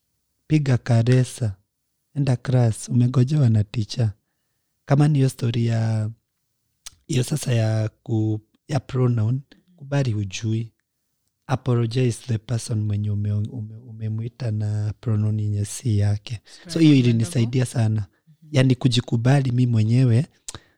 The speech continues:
Speaker 1: na nikubali makosa yangu. Yeah, 'cause unapata sometimes you, if, if you don't accept your mistake, you start arguing.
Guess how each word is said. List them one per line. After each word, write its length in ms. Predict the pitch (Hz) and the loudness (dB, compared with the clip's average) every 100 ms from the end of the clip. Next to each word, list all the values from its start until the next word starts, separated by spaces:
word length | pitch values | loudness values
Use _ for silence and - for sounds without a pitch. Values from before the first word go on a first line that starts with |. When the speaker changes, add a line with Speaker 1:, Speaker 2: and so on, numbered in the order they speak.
| _ _ | _ _
Speaker 1:
na 200 | - 110 | 2 4
nikubali 540 | 110 104 117 107 117 110 | 4 0 -2 0 0 0
makosa 460 | 101 - 110 - | -2 -4 -4 0
yangu. 420 | 98 101 98 98 - _ _ _ | 0 2 -2 -6 -20 _ _ _
Yeah, 220 | 127 104 117 - | -2 -2 -2 2
'cause 220 | 120 120 | 2 4
unapata 420 | 120 117 135 135 | 2 2 0 -2
sometimes 760 | - 117 110 156 131 170 - _ _ _ _ _ _ _ - | 0 0 0 2 2 0 -6 _ _ _ _ _ _ _ -2
you, 280 | 120 120 - | 0 0 -2
if, 360 | 131 - - - | -4 -4 -14 -2
if 200 | 127 127 | 0 2
you 80 | 123 | 0
don't 520 | 117 147 151 - - - - - | 4 4 2 -2 -4 -4 -6 -4
accept 640 | 120 107 104 123 123 - | -4 -4 0 0 0 0
your 120 | 110 | 0
mistake, 600 | 107 98 - 117 107 - - _ _ - | 0 -2 -2 -2 -2 -10 -20 _ _ -8
you 100 | 110 | -6
start 400 | - 117 113 120 | -2 -2 -2 -2
arguing. 460 | 101 101 98 95 | -4 -2 -4 -4